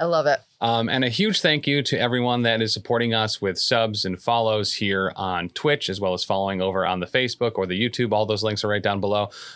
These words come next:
Speaker 2: But a massive shout out to those of you subbing here on the Twitch, as well as our patrons over at patreon dot com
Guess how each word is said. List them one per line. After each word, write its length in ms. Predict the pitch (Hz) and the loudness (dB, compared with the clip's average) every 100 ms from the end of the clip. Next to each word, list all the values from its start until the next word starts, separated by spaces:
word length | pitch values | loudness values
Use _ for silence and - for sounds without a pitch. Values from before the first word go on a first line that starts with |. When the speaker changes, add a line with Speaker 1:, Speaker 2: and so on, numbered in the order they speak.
| - | -6
Speaker 2:
But 260 | - 135 - _ _ - | 0 0 -2 _ _ -4
a 100 | 131 | -2
massive 500 | 143 185 214 - 135 | 2 2 2 0 -2
shout 260 | - 98 92 | 0 0 2
out 200 | 92 82 | 0 -2
to 80 | 101 | 0
those 200 | 101 95 | 0 -2
of 80 | 90 | -2
you 220 | 98 92 | -2 -2
subbing 460 | - - 151 170 | 0 2 2 2
here 140 | 151 151 | 0 2
on 80 | 147 | 0
the 80 | |
Twitch, 360 | 139 - 113 110 | -2 0 0 0
as 180 | - 98 | -4 -2
well 180 | 113 113 | 0 0
as 100 | 107 | 0
our 80 | 98 | -2
patrons 500 | - 135 123 127 123 | -2 -2 0 -2 -2
over 220 | 104 101 | -2 -2
at 80 | - | -2
patreon 360 | 110 98 98 | -4 -2 -2
dot 200 | 92 85 | 0 -2
com 360 | - 123 127 135 | -2 -2 -2 -4